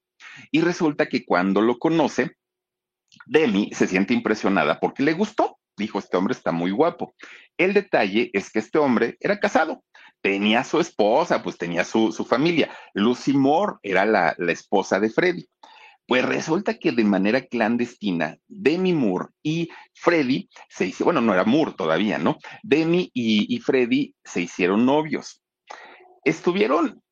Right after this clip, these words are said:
juntos mucho tiempo, incluso, fíjense que, eh, los dos, él siendo músico, empieza a enseñarle cosas musicales a Demi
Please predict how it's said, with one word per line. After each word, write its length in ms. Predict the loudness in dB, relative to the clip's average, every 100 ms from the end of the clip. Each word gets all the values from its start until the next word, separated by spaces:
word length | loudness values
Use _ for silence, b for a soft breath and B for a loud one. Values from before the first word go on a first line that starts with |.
| _
juntos 480 | -8 0 0 2 2
mucho 300 | 0 0 -2
tiempo, 380 | 0 2 0 0
incluso, 640 | 0 0 0 -2 0 -2
fíjense 440 | 0 -2 -2 -2
que, 300 | 0 2 2 0
eh, 320 | 0 2 2
los 260 | 0 0 2
dos, 260 | 0 -2 -2
él 180 | -2 0
siendo 280 | -2 0
músico, 520 | 0 -2 -4 -8 -8 -8 B B B
empieza 460 | 0 0 0 -2 -2
a 60 |
enseñarle 520 | -2 0 0 0 -2
cosas 280 | -4 -4 -2
musicales 720 | -2 -4 -4 -2 -2 -4 -4 -4
a 80 |
Demi 380 | 0 0 0 -4